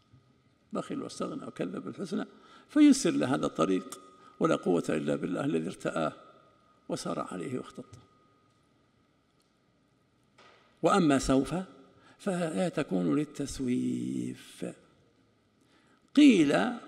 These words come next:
والله أعلم لما طلب إخوة يوسف من أبيهم أن يستغفر لهم قال يعقوب عليه السلام:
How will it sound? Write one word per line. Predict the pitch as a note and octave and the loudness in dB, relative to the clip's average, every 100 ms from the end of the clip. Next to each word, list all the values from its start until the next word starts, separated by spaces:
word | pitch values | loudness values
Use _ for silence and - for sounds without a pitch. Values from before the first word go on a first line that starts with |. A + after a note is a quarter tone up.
| - | -8
والله | E3+ D3+ D#3+ E3+ | -2 0 0 2
أعلم | G3 G#3+ C4 A#3 - - - - _ _ _ _ _ _ _ _ _ _ _ _ _ - | 2 6 6 4 2 -16 -20 -20 _ _ _ _ _ _ _ _ _ _ _ _ _ -4
لما | D#3+ E3 D#3+ | 0 2 2
طلب | G#3 F#3+ D3 D3+ C#3+ - - - _ _ _ _ _ | 4 2 2 0 -2 -10 -20 -20 _ _ _ _ _
إخوة | B3+ - D#3+ C#3+ | -4 -2 -4 -4
يوسف | D3 D#3+ F#3 - - G2+ D2 F#3+ C4 - _ _ _ _ _ _ _ _ _ F3 | -4 -2 -4 -4 -6 -6 -6 -10 -18 -20 _ _ _ _ _ _ _ _ _ -6
من | E3 | -4
أبيهم | D3+ C#3+ F#3 D3+ D#3 | -4 -2 0 0 -2
أن | D3+ | -2
يستغفر | D3 - C#3+ - E3 E3 | -2 -4 -6 -6 -4 -4
لهم | E3+ E3+ - - _ _ _ _ _ _ _ _ _ _ _ _ - | -4 -6 -8 -12 _ _ _ _ _ _ _ _ _ _ _ _ -6
قال | C#3 C3+ C#3+ D#3 E3 | 0 0 -2 -6 -2
يعقوب | C3+ B2 C#3 | -2 2 2
عليه | C3 C3+ | 2 0
السلام: | B2+ C#3 C#3+ D#3 | 0 -2 -2 -2